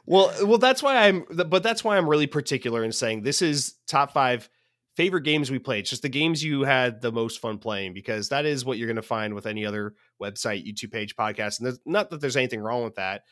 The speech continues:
Um, you know, people might wanna actually know what you thought the top five best games were, you know, by your, by your metrics of, you know, your ob-, quote unquote objective metrics of, of quality. But,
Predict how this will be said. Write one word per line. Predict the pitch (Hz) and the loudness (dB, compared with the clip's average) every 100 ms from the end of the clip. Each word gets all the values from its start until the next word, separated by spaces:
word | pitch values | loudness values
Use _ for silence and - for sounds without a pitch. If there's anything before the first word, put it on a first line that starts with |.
| _ _ | _ _
Um, | 104 104 | -8 -6
you | 107 | -6
know, | |
people | 101 117 120 | -8 -6 -4
might | 113 110 - 95 | -2 -4 -10 -8
wanna | 113 110 | -6 -4
actually | 92 101 - 110 | -4 -6 -8 -8
know | 104 | -8
what | 98 107 | -8 -10
you | 110 | -10
thought | 113 101 - | -8 -8 -8
the | |
top | 95 104 95 | -10 -8 -8
five | - 107 101 101 - _ _ _ _ _ _ - | -6 -4 -4 -6 -12 _ _ _ _ _ _ -2
best | 107 - 107 | -2 -4 -4
games | 104 98 92 | -4 -4 -8
were, | 92 90 | -8 -8
you | 90 101 | -8 -8
know, | 92 92 98 101 | -10 -10 -14 -8
by | 101 | -6
your, | 101 101 98 - _ | -6 -8 -10 -14 _
by | 107 | -4
your | 101 | -4
metrics | 98 92 - 110 - | -6 -8 -8 -12 -10
of, | 98 90 - - | -10 -10 -16 -20
you | 73 101 | -14 -12
know, | 98 | -12
your | 104 107 101 - _ 104 | -8 -10 -10 -20 _ -14
ob-, | 101 - - | -12 -12 -6
quote | 131 | -4
unquote | 123 120 | -2 -4
objective | 110 107 117 - 95 | -6 -6 -6 -6 -10
metrics | 101 98 104 95 101 | -10 -10 -12 -12 -12
of, | 92 - | -12 -14
of | 104 | -18
quality. | - 110 98 95 95 | -12 -8 -8 -8 -10
But, | 107 104 | -8 -8